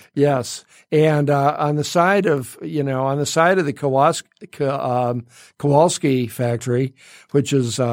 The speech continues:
on Holbrook down near seventy-five,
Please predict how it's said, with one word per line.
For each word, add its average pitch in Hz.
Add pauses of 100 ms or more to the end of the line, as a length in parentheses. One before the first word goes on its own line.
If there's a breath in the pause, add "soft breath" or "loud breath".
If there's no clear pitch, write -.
(160)
on 120
Holbrook 127 (100)
down 127
near 143
seventy-five, 127